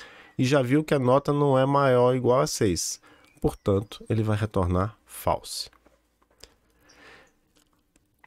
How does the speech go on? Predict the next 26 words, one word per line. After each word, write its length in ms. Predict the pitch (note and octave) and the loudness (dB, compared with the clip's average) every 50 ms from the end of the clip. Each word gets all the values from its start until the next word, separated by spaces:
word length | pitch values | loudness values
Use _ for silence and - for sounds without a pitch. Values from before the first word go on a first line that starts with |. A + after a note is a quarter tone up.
| _ _ _ _ _ _ _ _ _ _ _ | _ _ _ _ _ _ _ _ _ _ _
Veja, 280 | E3+ G3 E3 - - - _ | 2 2 2 2 -2 -10 _
nestes 760 | - B2 D3 E3 F#3 C#4 C#4 - - - - - C#3 B2 B2 | -2 2 2 4 4 4 2 0 -2 -6 -2 -2 -2 2 4
exemplos 680 | B2 G#2+ F#2+ F2 F2+ G2 F#2+ F#2+ F2 - - F2+ E2+ F2 | 2 2 2 2 0 2 2 2 0 -2 -2 -4 -2 0
iniciais 680 | F#2 F2+ F2+ F2 - - - F2 F2 F2 F2 E2+ - | 2 2 2 0 0 0 0 2 2 2 2 0 -2
que 80 | - F2 | -4 -4
a 40 | E2 | -4
gente 260 | E2+ F2+ - - - | -4 -6 -8 -6 -4
tá 100 | - E2+ | -4 -4
vendo 300 | D#2 E2+ E2+ E2+ F2 - | -2 -2 -4 -4 -4 -6
aqui, 440 | - - - - G#2+ A2 A2 G#2 - _ | -8 -8 -8 -4 -2 -2 -2 -2 -4 _
eu 160 | - A#2+ C3+ | -2 -2 -2
estou 320 | D3 - - - - C#3 C3 | -2 -2 -4 -4 -2 -4 -4
sempre 400 | - - - E3+ A3+ A3+ - D#3 | -4 -2 0 0 0 0 -2 -4
supondo 640 | - - B2 - - - A2 A2+ C3 C#3 B2 A2+ | -2 -2 -4 -4 -2 -2 -2 0 0 0 -4 -4
que 100 | - B2+ | -2 -2
não 160 | C#3 D#3+ G3+ | -2 -2 -2
tem 240 | G#3+ - - D3+ F3+ | -2 -2 -2 -2 0
problema 480 | F3 - F#3+ D#3+ A2+ G#2 G#2 A2+ B2 C#3+ | 0 0 0 0 2 2 2 2 2 0
na 80 | F3 | 0
entrada, 480 | A#3 A#3 - - G2 E2 - - - - _ | -2 -2 -2 -2 0 0 -2 -4 -8 -14 _
porque 480 | - - - - - C#3+ C#3+ D3+ E3+ - _ - - _ _ _ - - | -10 -10 -8 -4 -4 -4 -2 -4 -6 -10 _ -20 -20 _ _ _ -20 -18
se 220 | - - - - | -12 -8 -4 -4
eu 40 | D3 | -4
for 240 | - - - - D#4 | -4 -2 -2 0 2
me 120 | E4 C4+ | 2 0
preocupar 880 | - - - C#3 C3+ A#2 - - - _ - G#2 F#2+ F2+ - - - | 0 -2 0 0 0 0 0 -8 -14 _ 0 2 2 2 0 -2 -8